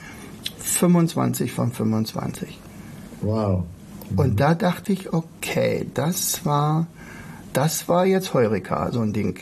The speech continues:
Speaker 1: So, Achtung, jetzt, das gab's noch nicht.“ Dann habe ich das natürlich sofort bei meinen Schülern angewendet und das hat genauso funktioniert. Plötzlich konnten die sich fünfundzwanzig amerikanische Staaten von Norden nach Süden merken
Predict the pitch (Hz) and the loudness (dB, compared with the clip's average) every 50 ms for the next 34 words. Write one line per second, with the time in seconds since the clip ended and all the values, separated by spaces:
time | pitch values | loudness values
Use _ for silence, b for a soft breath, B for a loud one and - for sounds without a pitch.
0 | - - - 123 - - - - 120 123 123 - - 190 196 208 196 190 - - | -6 -4 -2 -2 -2 -4 -2 0 0 0 0 0 0 2 2 2 2 0 0 0
1 | 151 151 - - - B B B B B B B - 175 165 - - 147 131 147 | 0 0 0 -4 -8 B B B B B B B 4 4 4 4 4 4 4 4
2 | - - - 156 120 113 117 110 - - 139 139 147 160 160 156 165 170 160 165 | 4 2 0 2 2 2 2 0 2 2 2 4 6 4 4 4 4 2 2 2
3 | 147 135 - 175 156 147 131 143 131 - - 151 170 165 - 143 131 127 123 120 | 2 2 2 2 2 2 0 0 -2 2 4 2 2 4 2 2 2 4 4 4
4 | 117 113 - 180 190 220 226 214 190 190 196 214 208 226 226 196 180 196 196 214 | 2 4 4 4 4 4 4 4 4 4 4 4 4 4 2 4 4 6 6 6
5 | 226 254 269 - B B B B B B B B B B - - 175 165 175 156 | 6 4 2 -2 B B B B B B B B B B 4 6 8 8 8 8
6 | - 170 156 - 156 147 151 190 220 208 139 135 127 143 139 131 131 - 139 135 | 6 6 6 6 6 6 8 8 6 6 4 2 2 4 2 2 2 2 2 4
7 | 147 180 - - - 147 147 147 - 202 185 - - 160 165 - - 180 160 175 | 4 4 2 2 0 0 0 2 2 0 0 2 4 2 2 4 4 4 4 4
8 | 165 156 185 180 180 B B B B B B - - - 165 170 175 175 170 - | 4 4 2 2 2 B B B B B B 0 6 8 10 10 10 8 6 4
9 | 147 151 160 156 185 175 - - 143 151 156 147 - 120 117 117 139 147 - 190 | 4 4 6 4 4 2 4 2 2 4 2 2 2 4 4 4 4 4 2 2
10 | 170 - - 110 110 113 - 180 165 - 143 127 113 107 113 127 151 160 151 127 | 2 4 4 4 4 6 4 0 2 4 4 4 4 6 4 4 4 4 2 2
11 | 120 - 139 160 160 156 120 110 107 113 151 - 196 185 B | 2 2 2 2 4 4 4 4 4 2 2 2 0 -2 B